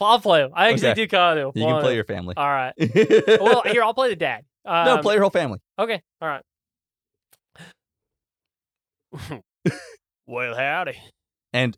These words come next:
Speaker 2: she's, actually do a stealth check.
Speaker 1: Oh, come on, man.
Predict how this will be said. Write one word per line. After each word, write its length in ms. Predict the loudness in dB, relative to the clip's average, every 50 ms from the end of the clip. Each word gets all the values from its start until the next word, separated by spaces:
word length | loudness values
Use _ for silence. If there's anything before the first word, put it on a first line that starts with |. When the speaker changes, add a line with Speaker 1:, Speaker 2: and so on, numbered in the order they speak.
| _ -14
Speaker 2:
she's, 320 | -6 -4 -2 -2 -2 -6 -12 _ _ _ _ _ _ _ _ -8 -4
actually 260 | -4 -4 -4 -4 -4
do 60 | -4
a 40 | -4
stealth 240 | -2 -4 -4 -4 -6
check. 180 | -12 -16 -16 _ _ _ _ _ _ _ _ _ _ _ _ _ _ _ _ _ _ _ _ _ _ _ _ _ _ -20 -20 -20 _ _ _ _ _ _ _ _ _ _ _ _ _ _ _ _ _ _ _ -20
Speaker 1:
Oh, 400 | -20 -20 -20 -20 -18 -18 -18 -18
come 240 | -14 -14 -14 -14 -14
on, 180 | -20 -20 -18 -14
man. 340 | -14 -12 -12 -12 -14 -16